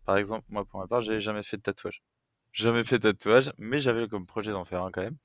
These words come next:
Et je me suis dit, « C'est le moment, occasion. »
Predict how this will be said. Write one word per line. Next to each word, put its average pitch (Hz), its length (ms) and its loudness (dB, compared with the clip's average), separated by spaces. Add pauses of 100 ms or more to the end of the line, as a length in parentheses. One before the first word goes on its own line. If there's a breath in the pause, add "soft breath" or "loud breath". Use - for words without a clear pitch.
(560 loud breath)
Et - 60 -14
je 92 80 -14
me 95 60 -10
suis - 160 -4
dit, « 139 140 2
C'est - 140 0
le 113 60 -4
moment, 107 320 -2 (240)
occasion. » 104 440 -2